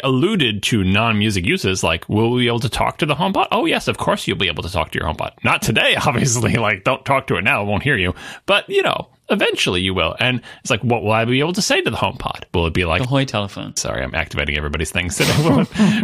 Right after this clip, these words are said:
Speaker 1: will it be like the Google Home? And Apple di-, was not sharing anything about that. And so we were left to speculate, but it was clear that th-,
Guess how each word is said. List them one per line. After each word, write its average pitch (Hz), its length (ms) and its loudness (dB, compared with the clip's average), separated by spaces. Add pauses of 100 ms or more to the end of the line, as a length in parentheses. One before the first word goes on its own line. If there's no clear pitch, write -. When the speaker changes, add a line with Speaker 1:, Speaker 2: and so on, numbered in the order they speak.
Speaker 1:
will 151 140 4
it 151 100 2
be 156 320 2 (240)
like 165 160 2
the 180 100 2
Google 156 300 0
Home? 294 320 0 (240)
And 277 180 2
Apple 220 640 0
di-, 226 200 0
was 233 200 2
not 240 180 2
sharing 220 320 0
anything 107 240 0
about 87 240 -2
that. - 220 -10
And 101 160 2
so 160 120 4
we 165 140 4
were 160 100 2
left 147 180 2
to - 40 -2
speculate, 139 400 0
but 131 120 2
it 131 60 2
was 139 120 2
clear 330 360 0
that 107 220 -2
th-, - 120 -8